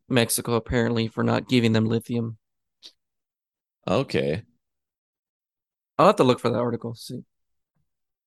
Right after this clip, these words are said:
Speaker 2: All right, for sure. So basically, um, there's enough lithium at the Salton Sea to supply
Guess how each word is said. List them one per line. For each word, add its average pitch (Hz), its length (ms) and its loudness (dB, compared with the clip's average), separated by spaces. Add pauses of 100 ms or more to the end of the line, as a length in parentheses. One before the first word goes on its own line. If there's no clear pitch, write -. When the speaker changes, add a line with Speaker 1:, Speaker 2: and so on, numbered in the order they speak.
(360)
Speaker 2:
All 160 160 2
right, 147 300 2
for 127 140 0
sure. - 460 2 (1600)
So 127 580 2 (960)
basically, 127 720 2
um, 87 640 -2 (540)
there's 127 240 2
enough 156 300 2
lithium 113 760 0 (100)
at 87 160 -4
the 92 80 -4
Salton 104 360 0
Sea 113 440 -2 (840)
to 110 160 2
supply 98 440 2